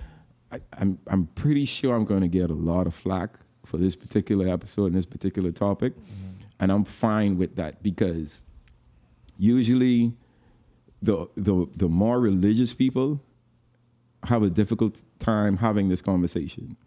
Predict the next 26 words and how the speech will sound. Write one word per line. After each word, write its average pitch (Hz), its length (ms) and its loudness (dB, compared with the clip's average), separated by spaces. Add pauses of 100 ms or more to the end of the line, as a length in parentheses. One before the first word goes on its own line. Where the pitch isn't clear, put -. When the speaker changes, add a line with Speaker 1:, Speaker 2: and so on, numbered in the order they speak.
(440)
Speaker 1:
than 90 540 -2 (360)
those 101 260 2
persons 95 800 -2 (400)
that 95 300 -4
are 85 260 -6
kingdom, 104 540 2
have 95 200 -2
a 92 40 -2
kingdom 107 360 2
mindset 90 600 -2
and 87 200 -2
are, 90 120 -2 (160)
are 85 40 -6
more 87 280 -2
relationship 82 800 -6
based, 73 380 -10 (240)
Speaker 2:
Mm-hmm. 98 200 -10
Speaker 1:
um, 82 420 -4 (100)
with, 85 380 -4 (760)
with, 85 720 -2 (120)
uh, 76 420 -10
with, 107 300 0
with 92 120 -2
our 92 180 2
belief 87 320 0
system. - 420 -10